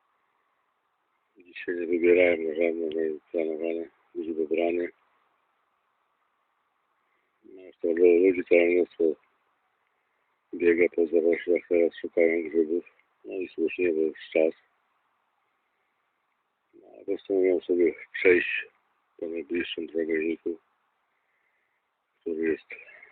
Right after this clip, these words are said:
no, praktycznie przy moim podwórku. I popatrzeć, czy tam coś jest,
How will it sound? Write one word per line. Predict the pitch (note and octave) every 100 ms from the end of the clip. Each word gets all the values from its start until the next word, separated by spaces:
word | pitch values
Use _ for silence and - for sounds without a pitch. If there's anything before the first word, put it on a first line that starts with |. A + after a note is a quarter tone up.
| _ _ _ _ _ _ _ _ _ _ _ _ _
no, | - F#2+ -
praktycznie | E2 D#2+ _ - E2+
przy | - D#2+
moim | D#2+ D2+
podwórku. | D#2 D2+ D#2 D2+ - E2+ _ _ _ _ _ _ _ _ _ _ _ _ _ _ _ _ -
I | F2+
popatrzeć, | F#2+ - G2 - - -
czy | D#2+
tam | E2+ D#2+
coś | - -
jest, | F2 E2+